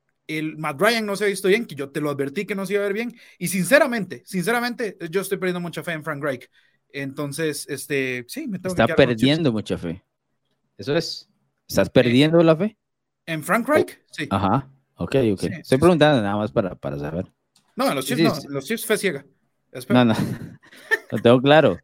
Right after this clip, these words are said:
Speaker 2: Pero sí está bien. Eh, yo, yo estoy de acuerdo, me parece un buen pick. Ahí estarías matando a Baltimore. Mataste a
Speaker 1: Sí.
Speaker 2: Green Bay la semana pasada y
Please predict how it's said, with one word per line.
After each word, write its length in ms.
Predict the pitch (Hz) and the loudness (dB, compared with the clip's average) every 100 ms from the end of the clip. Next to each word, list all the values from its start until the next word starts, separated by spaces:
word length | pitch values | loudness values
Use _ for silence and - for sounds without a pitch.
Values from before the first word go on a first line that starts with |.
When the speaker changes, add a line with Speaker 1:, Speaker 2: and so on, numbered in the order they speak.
| _ _ _ | _ _ _
Speaker 2:
Pero 180 | - 101 | -6 0
sí 100 | 117 | 2
está 260 | 135 117 104 | 4 4 4
bien. 440 | 117 113 92 90 - | 4 2 -2 -12 -6
Eh, 320 | 92 95 95 | -2 0 2
yo, 160 | 95 101 - | 2 0 0
yo 140 | - 98 | -4 -4
estoy 500 | - 113 117 104 92 | 2 4 4 2 0
de 80 | 113 | 2
acuerdo, 220 | 120 160 | 2 2
me 60 | 113 | 2
parece 220 | 110 135 | 0 2
un 60 | |
buen 240 | 135 131 110 | 4 4 4
pick. 320 | 131 160 - - | 2 2 -4 -8
Ahí 120 | 104 | -4
estarías 320 | 107 113 123 | 0 4 4
matando 340 | 127 120 113 101 | 4 2 0 0
a 20 | |
Baltimore. 540 | 92 117 147 185 233 247 _ _ _ _ _ | 2 4 4 2 0 -2 _ _ _ _ _
Mataste 420 | 90 90 95 - | -12 -2 0 2
a 20 | 107 | 2
Speaker 1:
Sí. 60 | |
Speaker 2:
Green 160 | 110 107 | 4 4
Bay 100 | 127 | 6
la 100 | 147 | 4
semana 240 | 147 151 | 2 0
pasada 460 | 151 147 151 156 156 - | 0 0 0 -2 -6 -8
y 180 | 95 | -6